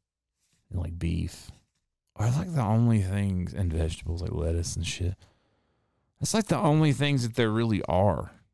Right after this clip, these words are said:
when you think about it. You know, it's like the, the, the main <laughs> things, the ingredients and everything are, like, some of those things, basically.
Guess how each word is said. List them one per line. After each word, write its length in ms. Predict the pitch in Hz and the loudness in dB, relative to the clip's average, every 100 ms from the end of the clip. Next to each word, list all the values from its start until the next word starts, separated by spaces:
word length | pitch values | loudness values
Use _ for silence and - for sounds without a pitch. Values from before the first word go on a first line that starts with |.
| _ - | _ -20
when 180 | - 95 | -2 2
you 60 | 90 | 2
think 260 | 90 87 80 | 2 -2 0
about 320 | 82 78 76 | -2 -2 -2
it. 140 | - - _ _ _ _ _ | -6 -12 _ _ _ _ _
You 100 | 110 | 2
know, 180 | 127 143 165 | 4 4 2
it's 200 | 160 196 | 0 4
like 240 | 185 156 - _ _ _ _ _ _ _ _ _ _ _ _ _ _ _ _ _ _ _ _ - | 4 4 -2 _ _ _ _ _ _ _ _ _ _ _ _ _ _ _ _ _ _ _ _ -2
the, 320 | 147 156 110 | 4 4 4
the, 220 | 143 139 | 2 2
the 120 | 139 | 2
main 920 | 143 151 170 175 170 160 156 190 139 120 | 4 4 4 6 6 4 4 6 6 4
<laughs> 20 | |
things, 640 | 120 160 160 127 113 104 | 0 2 4 6 4 4
the 140 | 113 | 4
ingredients 600 | 123 113 123 143 143 131 113 | 4 6 4 4 4 4 4
and 100 | 117 | 4
everything 540 | 123 117 104 101 95 | 6 4 4 4 6
are, 100 | 95 | 4
like, 180 | 90 85 | 2 0
some 280 | - 101 98 | 2 4 6
of 120 | 90 | 6
those 240 | 90 85 | 4 4
things, 280 | 85 90 90 | 4 6 6
basically. 580 | 82 78 - - - - | 2 -2 -4 -12 -12 -12